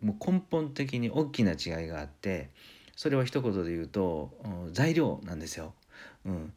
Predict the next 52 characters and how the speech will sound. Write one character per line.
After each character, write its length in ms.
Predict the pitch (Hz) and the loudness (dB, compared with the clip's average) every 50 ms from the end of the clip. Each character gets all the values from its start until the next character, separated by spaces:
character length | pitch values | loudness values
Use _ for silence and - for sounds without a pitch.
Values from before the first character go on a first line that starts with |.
| _ - | _ 0
で、 120 | 110 110 | 2 2
ブ 120 | 107 131 | 2 4
ラ 140 | 165 202 190 | 4 4 4
ン 100 | 185 185 | 4 2
デ 140 | 180 185 180 | 2 2 0
ー 20 | |
は 140 | 170 170 160 | 0 0 -2
ね、 420 | 151 156 156 131 101 85 67 67 - _ _ | 0 2 2 2 2 0 -2 -8 -14 _ _
え 380 | - - 64 65 60 60 60 - - - _ _ _ | -14 -10 -10 -8 -8 -10 -10 -12 -14 -16 _ _ _
ー、 240 | - - - 151 175 | -12 -2 0 2 4
果 180 | 185 240 247 247 | 4 6 8 8
物、 380 | 233 202 151 117 87 - - - _ _ _ _ _ _ _ _ - - - - _ _ | 8 8 6 4 2 0 -4 -10 _ _ _ _ _ _ _ _ -20 -20 -20 -20 _ _
果 300 | - - 170 190 214 220 | -2 0 4 4 6 6
物 400 | 214 208 190 180 170 160 147 139 | 6 6 4 4 4 2 2 2
を 40 | 127 | 0
発 280 | - - 135 131 131 - - _ _ | 0 0 0 0 0 -4 -12 _ _
酵 240 | - 135 131 127 127 | -2 0 2 2 0
さ 240 | 123 - 131 131 123 | 0 -2 -2 -2 -2
せ 220 | 123 - - - | -4 -6 -8 -4
て、 360 | - 135 139 131 110 82 71 - - _ _ _ | 0 4 4 4 4 2 -2 -8 -18 _ _ _
え 1080 | - 107 58 58 104 104 - - - - 55 55 55 110 104 110 104 107 110 107 - - | -12 -12 -12 -12 -14 -14 -14 -16 -16 -16 -16 -16 -18 -18 -18 -18 -18 -18 -18 -18 -20 -12
ー、 40 | - | -12
作 140 | - - 113 | -4 -2 0
ら 140 | 98 95 87 | 0 0 -2
れ 60 | 82 | -2
た 220 | - - 85 82 | -6 -8 -10 -8
お 220 | 85 67 139 185 104 | -8 -8 -8 -6 -4
酒 260 | - 107 92 - 92 | -2 -2 -2 -2 -4
な 120 | 82 71 | -6 -6
ん 60 | 69 69 | -8 -10
で 120 | - - | -14 -16
す 80 | - - | -14 -10
よ 80 | 104 | -6
ね。 240 | 110 131 147 143 139 - _ _ _ _ _ _ _ - - - - - - - _ _ _ | -6 -6 -6 -6 -10 -16 _ _ _ _ _ _ _ -20 -20 -20 -20 -20 -20 -20 _ _ _
で、 100 | - 175 | 4 6
ウ 140 | 190 220 | 6 6
イ 60 | 240 233 | 6 4
ス 160 | 240 262 226 | 4 2 2
キ 180 | - 156 131 | 2 2 2
ー 40 | 107 | 2
は 460 | 98 113 131 131 113 87 62 - - - _ _ _ _ _ _ _ _ _ _ _ _ _ _ | 4 4 4 4 2 2 -2 -6 -10 -18 _ _ _ _ _ _ _ _ _ _ _ _ _ _
穀 220 | - 156 156 - 214 | -8 -6 0 4 4
物 360 | 190 143 135 - 80 67 - - _ _ _ _ | 4 4 4 0 -6 -8 -10 -14 _ _ _ _
な 100 | - 98 | -6 -6
ん 40 | 92 | -6
で 60 | 85 | -6
す 100 | 80 - | -8 -12
よ。 140 | - 82 - - _ _ _ _ _ _ _ _ _ _ _ _ _ _ _ _ _ _ _ - | -14 -14 -16 -18 _ _ _ _ _ _ _ _ _ _ _ _ _ _ _ _ _ _ _ 2
い 60 | 117 | 4
わ 120 | 113 107 104 | 4 6 6
ゆ 60 | 98 | 4
る、 280 | 90 85 85 80 71 | 2 0 -2 -4 -8